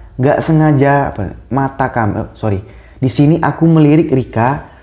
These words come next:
tak sengaja mata kami berdua saling bertemu dan Rika mengodeku untuk tidak meneruskan perjalanan ini. "Kalian ingat Rika?" Oh, ya, gua inget lah orang dia yang bisa ngeliat-ngeliat demit kok. Iya, dia yang indigo.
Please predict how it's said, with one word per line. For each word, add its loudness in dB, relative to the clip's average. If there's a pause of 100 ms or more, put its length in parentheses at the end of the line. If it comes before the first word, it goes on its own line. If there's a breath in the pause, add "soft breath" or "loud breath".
(160 loud breath)
tak -4
sengaja 2
mata 0
kami 2
berdua 2
saling 0
bertemu 0
dan 2
Rika 0 (320)
mengodeku 0
untuk -2
tidak 0
meneruskan 0
perjalanan 2
ini. -2 (640 loud breath)
"Kalian 2
ingat 0
Rika?" -2 (720)
Oh, -12
ya, -8
gua 2
inget 2
lah 0
orang 2
dia 4
yang 4
bisa 2
ngeliat-ngeliat 2
demit 0
kok. -12 (1040 loud breath)
Iya, 4
dia 6
yang 0
indigo. 2